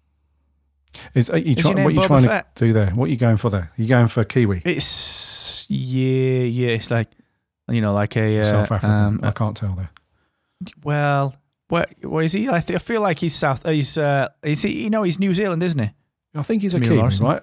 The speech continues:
Speaker 1: We're probably massively insulting the place that he's actually from,
Speaker 2: Yeah.
Speaker 1: but, um, I'm
Speaker 2: <clears throat>
Speaker 1: sure he's a
Speaker 2: Sorry, Steve.
Speaker 1: Kiwi.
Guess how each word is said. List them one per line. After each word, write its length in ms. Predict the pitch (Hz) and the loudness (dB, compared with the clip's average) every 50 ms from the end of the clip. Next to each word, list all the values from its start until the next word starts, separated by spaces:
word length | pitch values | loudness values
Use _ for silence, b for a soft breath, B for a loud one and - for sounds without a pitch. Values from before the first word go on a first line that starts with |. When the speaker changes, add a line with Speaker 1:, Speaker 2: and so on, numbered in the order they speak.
| - _ | -6 _
Speaker 1:
We're 140 | - 135 135 | 0 0 0
probably 380 | - - 151 131 127 123 117 | 2 0 0 2 2 2 4
massively 680 | 110 113 113 120 123 131 131 120 - - 123 104 117 110 110 | 4 4 4 6 4 4 2 0 0 0 2 2 4 4 4
insulting 500 | 104 98 - 123 113 117 120 107 101 101 | 4 2 2 0 0 0 0 0 0 0
the 80 | 101 | 0
place 280 | 98 - 117 110 101 - | 0 0 0 0 0 -2
that 80 | - - | -2 -2
he's 120 | - 117 | 2 2
actually 360 | 117 - 170 - 123 107 104 | 2 0 0 -2 0 0 0
from, 80 | 98 151 | 2 2
Speaker 2:
Yeah. 340 | 151 147 139 135 123 110 107 - B B B B B B B _ | 2 4 4 2 2 0 -2 -6 B B B B B B B _
Speaker 1:
but, 60 | - 117 | -2 0
um, 100 | 113 120 - | 0 2 2
I'm 100 | - 117 | 2 2
Speaker 2:
<clears throat> 20 | |
Speaker 1:
sure 140 | 123 113 - | 2 0 0
he's 60 | 190 185 | 0 2
a 40 | 147 | 2
Speaker 2:
Sorry, 120 | 123 113 | 2 2
Steve. 200 | - 135 127 117 | 2 2 2 2
Speaker 1:
Kiwi. 200 | 110 110 98 87 | 2 0 -4 -6